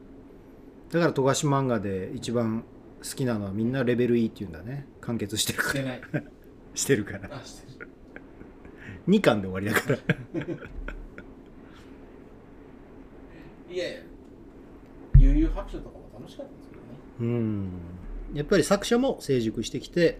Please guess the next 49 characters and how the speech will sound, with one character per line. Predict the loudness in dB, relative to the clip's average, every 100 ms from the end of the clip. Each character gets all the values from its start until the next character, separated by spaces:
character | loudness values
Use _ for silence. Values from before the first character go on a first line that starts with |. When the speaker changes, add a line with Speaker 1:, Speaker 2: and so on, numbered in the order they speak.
| -12 -18
Speaker 2:
う | -10
ん。 |
Speaker 1:
過 | -4 4
去 | 6
の | 4 -2 -4
ね、 | -4
少 | -4 -2
年 | 0 0
向 | 0
け | 0
の、 | -2 -6 -8
Speaker 2:
う |
ん。 |
Speaker 1:
た | -2
だ、 | -2 -2 -6 -14 -14 -14 -16 -20 -20 -20 -16 -14 -12 -6
も | -4
の、 | -2
バ | -2 0
ト | 2
ル | 2
も | 0
の | 0 -2 -8
Speaker 2:
う |
ん。 | -14 -14 -16 -8
Speaker 1:
だ | 2
け |
は | 2
書 | 2
け | 0
な | -2 -4
い |
と。 | -14
Speaker 2:
う |
ん。 | -16 -16 -16 -12 -8 2
Speaker 1:
何 | 4 6
か | 6
ち | 6
ょ |
っ |
と | -2
も | -8 -10 -14 -16 -16 -18 -8
う、 |
や | -6
っ |
て | 2 2
や |
ろ |
う |
っ | 4